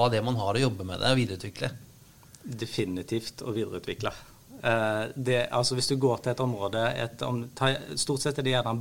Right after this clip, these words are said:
Speaker 2: boligområder hvor du finner den type eksempler. Hvis det er ingen tidligere historiske spor, så er min påstand at de ofte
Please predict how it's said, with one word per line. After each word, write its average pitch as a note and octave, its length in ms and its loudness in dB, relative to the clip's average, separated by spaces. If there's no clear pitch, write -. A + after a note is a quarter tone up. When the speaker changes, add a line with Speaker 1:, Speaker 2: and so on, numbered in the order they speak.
Speaker 2:
boligområder G#2 640 0
hvor C#3+ 80 0
du C3+ 80 -2
finner A#2+ 160 2
den A2 160 -2
type G#2 240 -4
eksempler. A2 480 -2
Hvis - 160 -4
det - 60 -2
er D#3 100 -2
ingen A2+ 240 -2
tidligere A#2 400 0
historiske A2+ 480 -2
spor, F#3 240 -2
så C3 240 2
er C3 160 6
min B2+ 240 4
påstand B2 400 -2
at G#2 160 -6
de A#2+ 160 -4
ofte B2+ 400 0